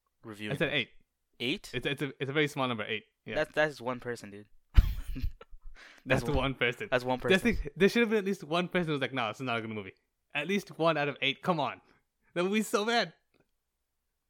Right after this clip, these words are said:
Speaker 1: Nah, nah, eight people. Only eight people say it was
Speaker 2: Okay,
Speaker 1: good.
Speaker 2: here's why I think it does, it did so well critically. It's 'cause it's a, it's actually a very progressive movie in terms of Indian film.
Speaker 1: Okay.
Speaker 2: Because I, I talked about how, like, the main character uses this whitening cream,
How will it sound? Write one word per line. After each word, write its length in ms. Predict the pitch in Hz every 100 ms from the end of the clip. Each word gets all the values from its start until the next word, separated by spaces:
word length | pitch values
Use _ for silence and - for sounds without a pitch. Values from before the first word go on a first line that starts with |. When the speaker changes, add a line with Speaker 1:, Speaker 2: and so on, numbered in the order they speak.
| _ 202
Speaker 1:
Nah, 160 | 262
nah, 220 | 113 104 95
eight 220 | 127 151
people. 420 | 170 202 120 113 120
Only 200 | 143 120
eight 200 | 151 147
people 300 | 165 147 117
say 200 | 117 127
it 40 |
was 40 | 147
Speaker 2:
Okay, 120 | 127
Speaker 1:
good. 240 | 131 151 -
Speaker 2:
here's 320 | 139 180 175
why 220 | 175 165
I 80 | 151
think 500 | - 131 127 - - - _ -
it 140 | 120
does, 420 | 113 117 110 - -
it 80 | 120
did 160 | 117 -
so 100 | 104
well 160 | 90 - _ _
critically. 360 | - 104 98 92 _ _ _ _ _ - - _ _ _ -
It's 140 | 139
'cause 180 | 160 151
it's 120 | 143
a, 120 | 156 143
it's 100 | 139
actually 220 | 165 -
a 40 | 143
very 200 | 143 143
progressive 720 | - 127 110 117 - 139 135 - _
movie 260 | 110 120 135
in 60 |
terms 200 | 123 123
of 100 | 113
Indian 320 | 107 113 107 101
film. 220 | 104 92 - _ _ _ _ -
Speaker 1:
Okay. 60 | -
Speaker 2:
Because 160 | 156
I, 160 | 156 160
I 100 | 151
talked 280 | 156 170 -
about 180 | 156 139
how, 160 | 131 127
like, 260 | 117 110
the 80 | 120
main 180 | 113 117
character 360 | - 113 110 117
uses 340 | 110 113 113
this 180 | 110 -
whitening 360 | 104 110 120
cream, 320 | 117 131 135